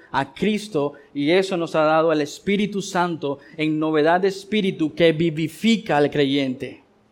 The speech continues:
Por eso les decía, sin Cristo no hay santificación. Sin justificación no hay santificación.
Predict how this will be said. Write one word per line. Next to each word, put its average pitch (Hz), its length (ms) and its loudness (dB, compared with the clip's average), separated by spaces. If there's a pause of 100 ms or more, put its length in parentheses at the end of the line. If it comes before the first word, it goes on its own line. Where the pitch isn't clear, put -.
(540)
Por 139 140 -4
eso 135 140 -4
les 156 120 4
decía, 165 580 0 (180)
sin 151 360 0
Cristo 226 600 -2 (120)
no 135 240 0
hay 143 120 2
santificación. 202 920 -6 (1300)
Sin 208 300 0
justificación 240 840 -2
no 202 80 -4
hay 220 80 -2
santificación. 226 880 -8